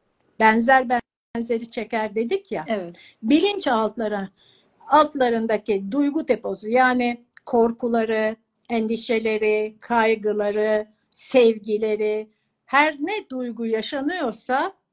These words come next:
Speaker 1: birbirlerine çok benzettikleri için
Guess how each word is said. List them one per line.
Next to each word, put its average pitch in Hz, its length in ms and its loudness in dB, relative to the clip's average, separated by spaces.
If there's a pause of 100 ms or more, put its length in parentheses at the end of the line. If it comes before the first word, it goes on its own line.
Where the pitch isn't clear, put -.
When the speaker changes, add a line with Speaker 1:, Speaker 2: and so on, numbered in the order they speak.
(280)
Speaker 1:
birbirlerine 240 960 -2
çok - 280 -8
benzettikleri 208 1200 0
için 214 500 0